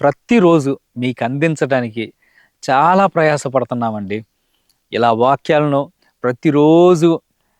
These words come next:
ఇలా షూటింగ్ చేసి, ఎడిటింగ్ చేసి, వాటిని మీ దగ్గరికి తీసుకొని రావడానికి ఎంతో ప్రయాస ఉంది.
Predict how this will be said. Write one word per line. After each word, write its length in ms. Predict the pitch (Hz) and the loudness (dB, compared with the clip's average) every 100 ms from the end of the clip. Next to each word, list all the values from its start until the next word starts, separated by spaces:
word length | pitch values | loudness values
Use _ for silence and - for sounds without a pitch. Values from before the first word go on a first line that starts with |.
| _ _ _ _ _ | _ _ _ _ _
ఇలా 200 | 120 127 | -2 -2
షూటింగ్ 460 | 123 156 151 170 147 | -2 -2 -2 0 2
చేసి, 380 | 139 131 131 - 110 | 0 0 -8 -8 -4
ఎడిటింగ్ 420 | 123 156 196 170 | -2 0 0 0
చేసి, 360 | 139 135 147 123 | 0 0 -4 -8
వాటిని 480 | 113 123 156 170 180 | -2 0 0 0 -4
మీ 220 | 165 160 | -2 0
దగ్గరికి 380 | 147 151 185 180 | 0 2 0 -2
తీసుకొని 460 | 156 180 - 185 170 | -4 -4 0 -4 0
రావడానికి 500 | 147 147 147 147 139 | 0 0 0 -4 -4
ఎంతో 680 | 127 127 156 160 143 175 202 | -2 -2 -2 -6 -2 0 0
ప్రయాస 440 | - 160 165 - | 0 0 0 -2
ఉంది. 240 | 147 131 | -2 -2